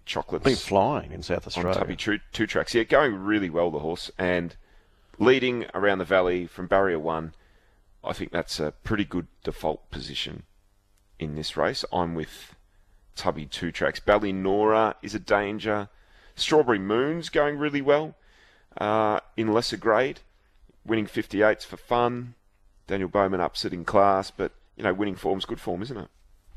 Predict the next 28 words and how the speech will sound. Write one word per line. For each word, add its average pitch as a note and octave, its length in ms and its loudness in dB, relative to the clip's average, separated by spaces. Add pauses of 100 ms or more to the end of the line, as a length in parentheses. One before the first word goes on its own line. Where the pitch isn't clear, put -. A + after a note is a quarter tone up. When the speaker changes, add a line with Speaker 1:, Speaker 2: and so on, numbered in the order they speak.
(720)
Speaker 2:
Wonder F#3 300 -4 (100)
where A2+ 260 0
the G#2+ 160 -2
name F#2+ 260 -2
comes E2 240 -6
from, E2+ 200 -10
Tubby G2 520 -4
Two F#2 180 -4
Tracks. - 540 -8
Speaker 1:
I - 40 -4
don't C2+ 320 -6
know. C2 260 -14 (800)
It G2 100 -2
is F#2+ 140 0
an D2+ 120 -4 (160)
odd D#2 200 -6
name, C#2 380 -6
isn't C#2+ 180 -10
it? - 120 -12 (720)
Speaker 2:
Odd A2+ 180 2
name G2+ 280 2
indeed. G2+ 500 0
Uh, A2 460 4 (840)
hopefully A#2 440 0
they A#2+ 160 4
can A#2+ 140 2
<laughs> - 0 -
get - 180 -2